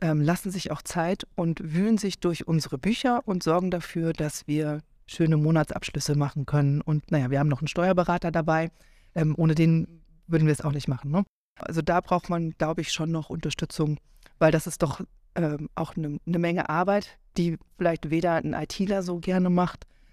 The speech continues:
noch, ähm, ich als Personalerin bin jetzt diejenige, die gerne die Bilanzen macht. Und dann haben wir noch jemanden, ähm, der wahrscheinlich bei uns auch eine Ausbildung machen wird.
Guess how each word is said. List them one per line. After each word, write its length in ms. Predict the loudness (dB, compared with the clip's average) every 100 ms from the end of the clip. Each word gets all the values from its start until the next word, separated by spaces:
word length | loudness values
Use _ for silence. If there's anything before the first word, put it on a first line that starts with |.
| -4
noch, 320 | 0 0 -2 -2
ähm, 220 | 0 0
ich 220 | -4 -6
als 160 | -12 -12
Personalerin 960 | -4 0 2 2 2 0 0 0 0 -4 -4
bin 140 | 0 2
jetzt 260 | 0 -2
diejenige, 360 | 0 0 0 -2
die 160 | -6
gerne 280 | 0 0 0
die 100 | 0
Bilanzen 480 | -2 0 -2 -2 -4
macht. 240 | -4 -10 -20 _
Und 200 | 0 2
dann 160 | 4 2
haben 120 | 2
wir 100 | 2
noch 240 | 0 -2 -8 -6
jemanden, 560 | -2 0 0 2 2
ähm, 360 | 2 0 2 -2 -8 -20 -18 0
der 160 | 0 2
wahrscheinlich 440 | -2 0 -2 -2
bei 80 | -4
uns 120 | -6
auch 140 | -6 -4
eine 100 | 0
Ausbildung 400 | 0 0 0 0
machen 300 | -2 -4 -2
wird. 220 | -2